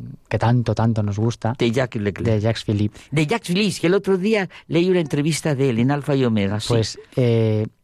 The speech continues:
Speaker 1: en la, en, en el que dice, eh, que solo podemos vivir el momento presente.
Speaker 2: Es
Speaker 1: Y
Speaker 2: verdad.
Speaker 1: claro, el momento
Speaker 2: Es
Speaker 1: presente
Speaker 2: verdad.
Speaker 1: es aquel momento en el que cada uno está, tenga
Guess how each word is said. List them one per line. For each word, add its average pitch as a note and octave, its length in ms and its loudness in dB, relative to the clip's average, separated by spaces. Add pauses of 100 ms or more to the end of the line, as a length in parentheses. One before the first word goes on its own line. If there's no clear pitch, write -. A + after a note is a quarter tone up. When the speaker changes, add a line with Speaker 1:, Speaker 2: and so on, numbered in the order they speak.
(760)
Speaker 1:
en A#2+ 260 2
la, B2 160 0
en, A#2+ 300 0
en A#2 120 0
el A2 180 2
que A2+ 120 0
dice, C#3+ 440 -2 (560)
eh, A2 500 2 (160)
que A#2+ 120 0
solo D#3+ 280 0
podemos D3+ 360 0
vivir C3+ 420 -2 (600)
el B2 140 2
momento A#2+ 400 2
presente. G2 560 -6 (260)
Speaker 2:
Es A2 80 -10
Speaker 1:
Y B2 80 0
Speaker 2:
verdad. A2+ 80 -2
Speaker 1:
claro, E3+ 340 0
el B2+ 100 0
momento F3 380 2
Speaker 2:
Es - 40 -12
Speaker 1:
presente G3+ 400 -2
Speaker 2:
verdad. G2 240 -2
Speaker 1:
es F3+ 220 0
aquel F#3+ 260 0
momento G3+ 560 0
en C#3+ 140 2
el C3+ 100 2
que C#3 100 -4
cada C#3 240 0
uno A3 200 2
está, G3+ 520 -4 (420)
tenga F#3 400 0